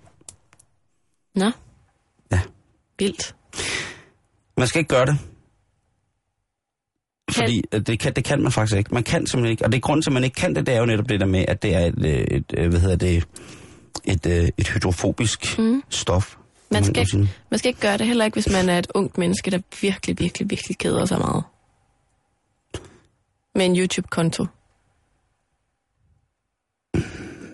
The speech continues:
Speaker 2: Nej, altså.
Speaker 1: Så hellere den der med, om man kan spise et stykke rugbrød på et minut.
Speaker 2: Ja.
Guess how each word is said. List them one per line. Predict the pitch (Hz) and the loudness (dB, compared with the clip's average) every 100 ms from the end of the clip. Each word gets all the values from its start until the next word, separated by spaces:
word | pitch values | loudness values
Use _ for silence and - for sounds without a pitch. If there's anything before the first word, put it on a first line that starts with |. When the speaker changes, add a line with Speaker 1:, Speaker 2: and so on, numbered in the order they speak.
| - - - | -20 -12 -2
Speaker 2:
Nej, | - - - - | 0 2 2 0
altså. | 95 - 78 - - - _ _ _ _ - | 0 2 0 -2 -8 -20 _ _ _ _ -4
Speaker 1:
Så | 247 | 0
hellere | 277 302 294 | 2 2 2
den | 285 | 2
der | 269 233 | 2 2
med, | 226 226 | 2 2
om | 226 | 2
man | 214 | 2
kan | 208 | 0
spise | - 233 240 | -2 -2 -2
et | 220 | -2
stykke | 202 - | -4 -2
rugbrød | 240 - 196 | -4 -2 -2
på | 208 | -2
et | 202 | 0
minut. | 196 202 - _ _ _ _ _ _ | 2 0 -4 _ _ _ _ _ _
Speaker 2:
Ja. | - | -2